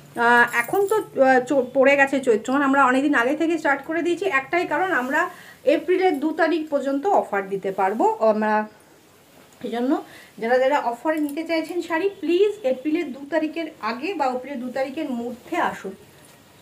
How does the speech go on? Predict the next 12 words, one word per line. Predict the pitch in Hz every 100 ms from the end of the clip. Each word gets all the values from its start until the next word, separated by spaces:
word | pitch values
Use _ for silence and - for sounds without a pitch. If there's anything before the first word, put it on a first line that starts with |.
| - -
ওকে, | 226 - 494 508 - - -
এইটাও | 339 359 392 466 453
কিন্তু | 311 285 453 494 - - -
half | 262 - 320
and | 330 -
half, | 233
আহ, | - - - - - - - - 214 208 196
থাকছে, | 220 220 339 381
কলমকারিতে | 240 240 254 254 254 277
একটা | 285 339
স্ট্রাইপ | - 226 214 254 - -
print। | 269